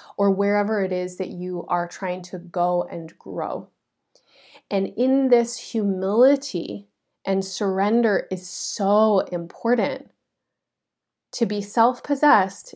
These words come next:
is also to be chill about <laughs> not needing to be everything, right? Like, a, a healthy sense of confidence is, like, you can give yourself a break when you're not, um, you know, scoring straight A's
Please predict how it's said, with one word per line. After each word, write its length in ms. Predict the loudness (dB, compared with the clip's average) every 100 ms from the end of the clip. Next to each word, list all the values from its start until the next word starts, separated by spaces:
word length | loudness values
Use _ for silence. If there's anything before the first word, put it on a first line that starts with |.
| 2
is 140 | 2
also 360 | 4 2 2 -4
to 160 | -2 -2
be 200 | -2 -6
chill 800 | -8 -4 2 4 4 2 0 _ _ _ 2
about 300 | 6 8 8
<laughs> 20 |
not 260 | 8 6 8
needing 380 | 6 6 4 6
to 60 | 6
be 200 | 4 4 4
everything, 560 | 6 2 2 -2 -2
right? 280 | 0 2 2
Like, 200 | 0 0
a, 200 | 2 2 -2 -20 -2
a 100 | 0
healthy 380 | 4 4 4 0
sense 320 | -2 -2 -2
of 140 | -6 -6
confidence 720 | -4 -2 2 2 2 -2 -4
is, 240 | -6 -4
like, 520 | -2 0 0 -6 -18 -10
you 100 | -4
can 160 | 0
give 160 | 4 2
yourself 440 | 2 -4 -2 -2
a 60 | -6
break 540 | -6 -2 -2 -2 -6 _ _ _
when 200 | 0 2
you're 180 | 2 0
not, 400 | -2 0 0 -2 -8 _ _ _ 2
um, 560 | 4 4 2 -4 -8 -14 _ _ _ -20 _ -4
you 120 | 0
know, 160 | 2 2
scoring 460 | -4 -2 0 0
straight 380 | -4 -6 -6 -4
A's 260 | -4 -4